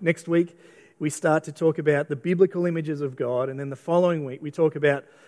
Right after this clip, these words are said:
how do we take our image of God from where we are to where we need to be. This series, if you are watching this outside of the, the live stream today, I'd encourage you to watch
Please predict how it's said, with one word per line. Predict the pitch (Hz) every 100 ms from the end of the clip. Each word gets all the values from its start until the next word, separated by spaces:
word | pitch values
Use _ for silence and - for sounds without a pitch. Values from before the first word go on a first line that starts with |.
| -
how | - 202
do | 202
we | 208 196
take | - - 175 151 170
our | 165
image | 151 202 208 175
of | 165
God | 156 147 147 147 - - _
from | - 151 147
where | 175 202 196
we | 180
are | 151 143
to | 147 160
where | 160 160
we | 156
need | 156 156 160 151
to |
be. | 135 113 95 - _ _ _ _ _ _ _ _ _ _ _ _ _ _ _ _ _
This | 226 -
series, | - 208 202 151 131
if | 151 -
you | 170
are | 175
watching | 160 170 170 156
this | 147 - - - _ _ _ _ _ _ -
outside | 151 147 - 165 160 156
of | 143
the, | 139 143
the | 147
live | 143 151 156
stream | 147 - 143 139
today, | 127 127 104 113 120 _ _ _ _ _ -
I'd | 143
encourage | 143 - 170 165 160
you | 156
to |
watch | 139 139 147